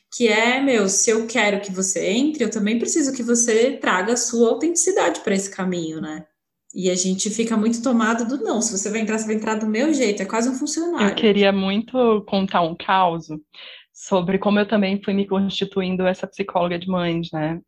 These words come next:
Speaker 2: Eu com o Gael, quando ele tinha, sei lá, menos de um mês, no auge do meu blues, que foi muito intenso e que tenho cenas muito fortes, assim, de eu dizendo pra minha mãe, "Eu estou realmente deprimida, eu não sei mais quem eu sou", e, e eu nunca tinha ouvido falar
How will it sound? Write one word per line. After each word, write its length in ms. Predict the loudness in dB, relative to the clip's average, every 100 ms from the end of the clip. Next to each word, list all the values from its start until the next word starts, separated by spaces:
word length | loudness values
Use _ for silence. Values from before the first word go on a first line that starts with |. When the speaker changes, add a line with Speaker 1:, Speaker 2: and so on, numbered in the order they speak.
| _ _
Speaker 2:
Eu 340 | 2 4 4
com 300 | 2 0 2
o 40 | 4
Gael, 580 | 2 4 4 2 0 -4
quando 200 | -4 -2
ele 160 | -2
tinha, 800 | -4 -8 -6 -4 -2 -2 -2 -4 -8 _ _ _
sei 100 | -4
lá, 220 | -2 -2
menos 380 | -2 0 2 2
de 80 | 2
um 40 |
mês, 520 | 0 0 0 -2 -4
no 160 | -2 2
auge 280 | 4 4 0
do 80 | -2
meu 140 | -2
blues, 460 | 0 2 2 2 -2
que 120 | -4
foi 100 | 0
muito 420 | 0 2 0 0
intenso 760 | -4 -2 -2 0 -2 -6 -8
e 120 | -8 -8
que 360 | -10 -6 -6 -8 -18 -20 _
tenho 200 | -4 -2
cenas 360 | -2 -2 -2 -2
muito 400 | -4 -4 -2 -2
fortes, 560 | 2 4 4 2 -6
assim, 320 | -8 -8 -10 -4
de 100 | -4
eu 40 |
dizendo 260 | -2 -2 -2
pra 140 | -2
minha 120 | -2
mãe, 220 | -2 -2 -4
"Eu 80 |
estou 220 | -6 -6 -4
realmente 360 | -2 -4 -6
deprimida, 640 | -8 -6 -6 -4 -4 -4 -2
eu 60 |
não 120 | -2 -6
sei 160 | -6
mais 140 | -6 -6
quem 140 | -8
eu 80 | -8
sou", 500 | -8 -6 -2 -2 -2
e, 220 | -2 0
e 40 | 2
eu 80 | 4
nunca 260 | 4 2
tinha 160 | -2 -4
ouvido 220 | -4 -6
falar 500 | -2 0 2 0 -4